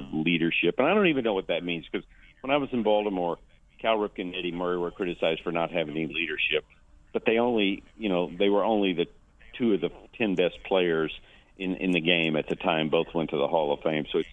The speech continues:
it's, it's different. But if you're managing the Astros and you go in there and you have a clubhouse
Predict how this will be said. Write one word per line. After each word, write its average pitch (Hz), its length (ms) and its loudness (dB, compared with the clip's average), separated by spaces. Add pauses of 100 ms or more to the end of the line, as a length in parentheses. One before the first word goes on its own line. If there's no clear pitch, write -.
(600)
it's, - 120 -20 (160)
it's - 300 -4 (100)
different. - 360 2 (140)
But 117 220 2
if - 240 -6
you're 120 140 4
managing 101 460 0
the 78 100 -2
Astros 104 560 0 (640)
and 90 120 -6
you 98 100 2
go 92 200 4
in 78 140 -2
there 71 420 -4
and 92 140 -2
you 101 80 4
have 92 120 2
a - 60 0
clubhouse 80 460 0